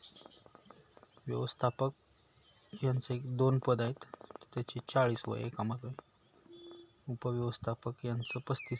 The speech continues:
आहे. याच्यामध्ये एम एम जी एस थ्री अशी सॅलरी आहे व्यवस्थापक यांना,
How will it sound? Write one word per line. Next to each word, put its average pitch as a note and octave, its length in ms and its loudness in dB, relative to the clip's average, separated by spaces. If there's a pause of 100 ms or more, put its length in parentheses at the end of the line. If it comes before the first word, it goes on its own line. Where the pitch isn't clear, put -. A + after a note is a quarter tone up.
आहे. A#2+ 260 -2
याच्यामध्ये A#2+ 460 -2 (3000)
एम A#2+ 260 0
एम C3+ 220 0 (540)
जी B2+ 200 2
एस C3 220 -2 (120)
थ्री B2+ 220 0 (480)
अशी B2+ 260 0
सॅलरी A#2+ 380 2
आहे A2+ 80 2
व्यवस्थापक A2 500 -4
यांना, A2 280 -2